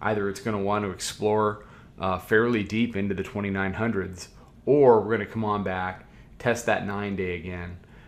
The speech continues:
and, um, see if the, uh, see if the bears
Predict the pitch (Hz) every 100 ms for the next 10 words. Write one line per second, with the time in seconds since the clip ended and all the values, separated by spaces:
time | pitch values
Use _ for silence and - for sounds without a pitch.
0 | - - - 104 92 90 90 92 87 -
1 | 95 92 90 87 87 82 82 - - -
2 | - - 104 101 98 - 104 98 - -
3 | - - - 90 90 95 92 90 87 -
4 | - - - - 107 95 92 - - 113
5 | 104 95 101 101 104 - -